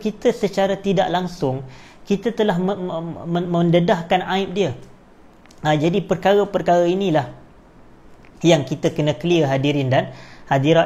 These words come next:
yang dirahmati Allah. Maka di sini adalah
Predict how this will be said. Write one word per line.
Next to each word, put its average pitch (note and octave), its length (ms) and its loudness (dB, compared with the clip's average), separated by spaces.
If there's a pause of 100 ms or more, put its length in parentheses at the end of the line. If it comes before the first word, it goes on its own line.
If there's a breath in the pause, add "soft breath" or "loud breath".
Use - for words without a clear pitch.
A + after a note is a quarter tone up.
yang C#3 80 -2
dirahmati C3 560 0
Allah. C3+ 320 -4 (480 loud breath)
Maka E3+ 240 4
di E3 80 4
sini A3 400 -2
adalah D#3+ 560 2